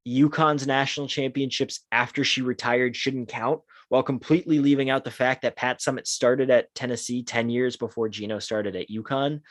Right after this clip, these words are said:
So should we not count the national championships before nineteen ninety-five? So if we count ninety-five to, what is it, twenty twelve or something, uconn's still on top,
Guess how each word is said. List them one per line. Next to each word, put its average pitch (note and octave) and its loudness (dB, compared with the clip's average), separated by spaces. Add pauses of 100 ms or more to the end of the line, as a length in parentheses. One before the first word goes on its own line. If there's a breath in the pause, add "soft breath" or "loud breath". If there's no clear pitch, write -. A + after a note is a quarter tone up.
(200 loud breath)
So A#2 -2
should G#2+ -4
we A2 -2
not A2+ -2
count B2 -4
the A#2 -4
national A#2+ -2
championships A#2 -4
before A#2 -2
nineteen A2+ -6
ninety-five? G#2+ -2
So - 4
if - -4
we A#2 -10
count D3 -2
ninety-five A#2 0 (420 soft breath)
to, A2+ -2 (520)
what G2+ -8
is F#2 -12
it, - -20
twenty A#2+ -4
twelve B2 2
or C#3 0
something, D3 -4 (420 soft breath)
uconn's C3+ 0
still C3+ 4
on C3+ 0
top, C3 0